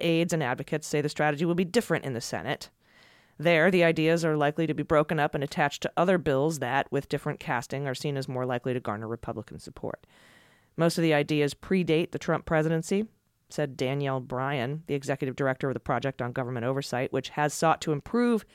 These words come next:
protections for inspectors general and whistleblowers. Quote, "Many of these address fissures in our system that have been made more obvious by Trump, but we're long there.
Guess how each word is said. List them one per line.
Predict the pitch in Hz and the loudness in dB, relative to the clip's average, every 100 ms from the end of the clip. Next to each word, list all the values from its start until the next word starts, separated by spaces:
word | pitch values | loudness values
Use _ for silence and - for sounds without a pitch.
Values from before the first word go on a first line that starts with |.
| - | -8
protections | - 180 220 - 160 127 - | -4 0 0 2 -2 -4 -4
for | 165 | -2
inspectors | 147 147 - 151 147 | -2 -2 -4 -4 -6
general | - 160 151 131 | -2 0 2 -2
and | 139 | -2
whistleblowers. | 196 143 120 62 - - - - - - | -4 -2 -2 -4 -8 -14 -20 -20 -20 -2
Quote, | - 202 185 | 6 6 8
"Many | 196 247 | 4 4
of | 226 | 4
these | 175 190 | 4 2
address | 185 147 - | 2 2 2
fissures | 151 156 156 | -2 -2 -2
in | 156 | -2
our | 135 | -2
system | - 269 156 151 | -2 -2 0 0
that | 147 | 0
have | 160 127 | -2 -2
been | 147 | -4
made | 147 143 143 | -2 -4 -4
more | 139 175 | 0 2
obvious | 139 123 90 - | 2 0 -4 -4
by | - 117 | -6 -8
Trump, | - 151 175 | -6 -8 -4
but | 180 175 | -4 0
we're | 190 | 0
long | 165 156 202 196 143 | 2 2 4 2 -2
there. | 117 - | -6 -10